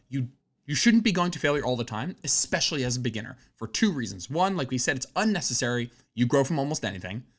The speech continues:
You don't need to go to failure to get maximum gains. And number two is your technique isn't ironed out enough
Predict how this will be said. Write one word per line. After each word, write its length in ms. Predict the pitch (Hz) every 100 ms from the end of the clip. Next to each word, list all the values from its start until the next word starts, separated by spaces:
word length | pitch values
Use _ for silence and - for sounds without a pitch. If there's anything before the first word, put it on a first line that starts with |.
| _ _
You 120 | 123
don't 180 | 127 143
need 180 | 143 151
to 80 | 147
go 80 |
to 80 | 123
failure 260 | 117 113 107
to 60 |
get 140 | 104 101
maximum 360 | 104 - 123
gains. 380 | 104 101 101 - - _ _ _ _ _
And 80 | 131
number 160 | 143 143
two 360 | - - 370
is 220 | 165 120 - - _
your 200 | 147 165
technique 640 | - - 175 208 330 - -
isn't 300 | 269 294 - -
ironed 340 | 247 240 214
out 240 | 208 247
enough 420 | 175 123 120 -